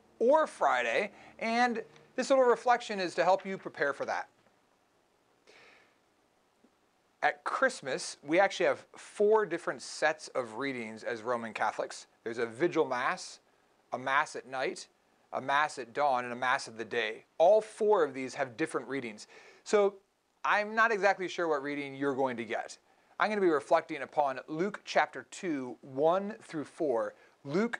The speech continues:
chapter two, one through four, which tells us Luke's account of the birth of Jesus.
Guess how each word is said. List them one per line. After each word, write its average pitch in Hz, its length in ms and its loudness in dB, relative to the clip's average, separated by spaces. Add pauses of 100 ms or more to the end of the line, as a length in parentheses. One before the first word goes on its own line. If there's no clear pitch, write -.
chapter 160 500 -2
two, 123 540 -2 (240)
one 175 320 2
through 139 220 -8
four, 120 320 -2 (200)
which - 180 -2
tells 247 200 4
us 165 140 -10
Luke's 202 280 -6
account 147 580 -4
of 139 120 -14
the 135 80 -6
birth 143 520 -2
of 131 140 -4
Jesus. 113 600 -12